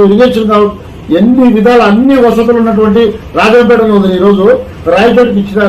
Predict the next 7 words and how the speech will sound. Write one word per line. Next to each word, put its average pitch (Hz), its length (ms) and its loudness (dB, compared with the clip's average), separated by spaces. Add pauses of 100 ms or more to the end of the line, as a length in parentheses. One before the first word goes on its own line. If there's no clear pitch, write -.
రోజు 196 280 -2
వదిలేయండి, 247 420 2 (1000)
ఓ 208 160 2
అయిపోయింది. 208 420 2 (140)
ఇప్పుడు 285 240 0 (140)
రావాల్సిన 233 480 2
అవకాశం 226 360 0